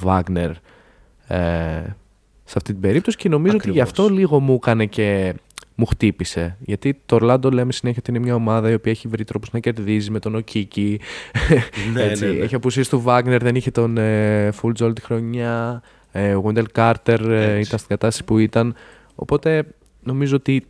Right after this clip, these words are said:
Speaker 1: την, ε, επιτυχία, τη μετρημένη αυτή επιτυχία ως τώρα και δεδομένων των απουσιών, την πιστώνονται αυτοί οι δύο, ε, ξεκάθαρα.
Speaker 2: Οκ. Α, θα συμφωνήσουμε. Αφήνουμε λίγο το Βάγνερ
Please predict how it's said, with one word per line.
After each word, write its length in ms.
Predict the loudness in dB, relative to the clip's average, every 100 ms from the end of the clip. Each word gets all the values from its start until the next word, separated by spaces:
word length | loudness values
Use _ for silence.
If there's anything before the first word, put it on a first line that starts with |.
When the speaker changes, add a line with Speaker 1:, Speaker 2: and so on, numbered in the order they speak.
| -2
Speaker 1:
την, 280 | 0 2 2
ε, 240 | 2 2 -2 -4
επιτυχία, 960 | -2 -2 -4 -6 -2 2 2 2 -2
τη 120 | -2 -2
μετρημένη 520 | 0 2 2 4 2
αυτή 160 | 2
επιτυχία 400 | 0 -2 -2 0
ως 120 | 2 2
τώρα 200 | 2 2
και 140 | 2
δεδομένων 300 | 0 0 -2
των 100 | -4
απουσιών, 320 | -8 -4 0
την 100 | 2
πιστώνονται 400 | 0 0 2 2
αυτοί 180 | 2 2
οι 60 | 2
δύο, 360 | 4 2 2 -2 _ _ _ _ _ _ _ _ _ -4
ε, 240 | -2 -2
ξεκάθαρα. 580 | -4 -8 -8 -10 -14 -20 _ _ _ _ _ _ _ _ _ _ _ _
Speaker 2:
Οκ. 180 | -16 -4 0 0 0 -4 -10 -20 _
Α, 100 | -4 -2 -2 -2 -2 -4 -8 -18 _ _ _ _ _
θα 140 | -6 -4
συμφωνήσουμε. 880 | -2 0 2 2 0 0 0 0 -4 _ _ _
Αφήνουμε 560 | -4 -4 0 2 4 2
λίγο 200 | 2 2
το 140 | 2
Βάγνερ 580 | 4 2 2 2 2